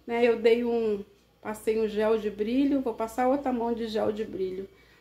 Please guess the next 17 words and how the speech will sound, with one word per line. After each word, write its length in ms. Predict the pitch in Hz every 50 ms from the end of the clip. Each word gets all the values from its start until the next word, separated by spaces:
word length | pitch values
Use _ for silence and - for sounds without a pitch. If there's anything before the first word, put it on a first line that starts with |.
| _ _
É 120 | - 277
só 120 | 269 - 294
pra 180 | 285 285 311 294
vocês 360 | 277 285 285 - 254 254 233
verem 240 | 226 240 240 240 240
que 80 | -
ficou 280 | - 240 240 - - 233
assim 680 | 240 262 285 285 - - - - 233 220 226 240 240 240 - - _ _ _ _ _ _ -
a 240 | - - 226 240 233
unha, 520 | 220 226 220 208 202 196 196 185 175 185 185 - _ _ _ _ _ _ _ _
tá? 300 | - 202 214 233 247 247 - - -
Ó, 240 | 269 208 190 180 180 - - _ - - - _ _ _ _ _
tem 100 | 277 294
um 140 | 294 277 254
brinco 260 | 262 277 269 262 262
pequenininho, 680 | - 262 - 262 254 247 240 240 240 269 302 311 320
né? 240 | 294 285 285 302 285